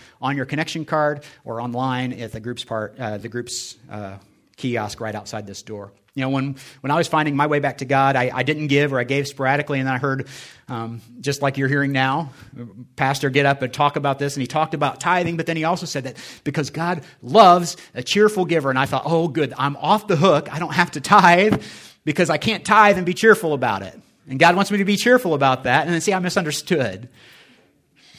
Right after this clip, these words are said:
Because I thought it must be okay for me to give less than a tithe, and as long as I was cheerful, right?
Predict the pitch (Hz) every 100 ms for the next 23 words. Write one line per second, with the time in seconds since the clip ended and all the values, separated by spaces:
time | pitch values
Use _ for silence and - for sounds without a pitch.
0 | - - 165 190 247 262 214 190 208 208
1 | 180 175 165 - - 214 220 214 226 285
2 | - 190 151 135 135 123 120 - 120 113
3 | 117 117 151 202 - - _ _ _ _
4 | _ _ _ 160 175 175 185 190 196 220
5 | - 311 330 - 87 110 139 247 302 214